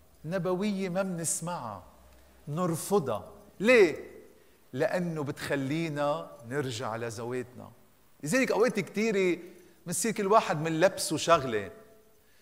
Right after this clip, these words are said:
طبعه مش حلو، مش عجبني موديله. ليه؟ لأنه صوته هزني، ولما الصوت بهز وأنا ما بدي وماني مستعد، كيف بدي أعمل؟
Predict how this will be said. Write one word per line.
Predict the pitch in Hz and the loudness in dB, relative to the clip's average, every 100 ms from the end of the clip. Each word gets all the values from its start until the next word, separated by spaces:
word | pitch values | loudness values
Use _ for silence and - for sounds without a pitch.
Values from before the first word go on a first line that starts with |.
| - - _ _ _ | -20 -20 _ _ _
طبعه | 160 120 135 | 2 4 2
مش | 139 131 - | 0 -2 -4
حلو، | 160 170 156 156 151 151 - | -2 0 2 2 0 -2 -10
مش | 120 - | -10 -4
عجبني | 131 120 139 127 139 | -2 -2 -4 -4 -4
موديله. | 139 120 165 151 156 | -2 2 2 4 4
ليه؟ | 190 240 202 180 - - - | 8 10 8 6 -2 -14 -8
لأنه | 127 143 135 | -6 -4 -2
صوته | - - 220 269 180 - 143 143 175 240 - - - - _ - | 0 6 6 8 4 0 2 2 2 -2 -10 -20 -20 -20 _ -2
هزني، | 135 214 147 - 120 107 95 - - - _ _ _ _ - _ _ - - - | 6 8 6 2 -2 -6 -10 -18 -20 -20 _ _ _ _ -20 _ _ -20 -20 -10
ولما | 143 190 190 | 2 4 6
الصوت | 190 - 254 302 - | 4 8 8 10 6
بهز | 160 185 185 185 190 143 - - - - - - - - - | 4 6 8 8 6 2 -2 -8 -18 -20 -20 -20 -20 -6 6
وأنا | 220 254 240 | 8 10 8
ما | 214 | 10
بدي | 247 196 123 139 127 120 - | 10 10 4 0 0 -2 -2
وماني | 156 247 254 | 4 6 6
مستعد، | 202 202 - 160 180 196 | 4 4 4 8 8 8
كيف | 190 - 285 | 4 4 4
بدي | 277 185 202 | 6 8 8
أعمل؟ | 175 139 123 104 | 8 6 0 -6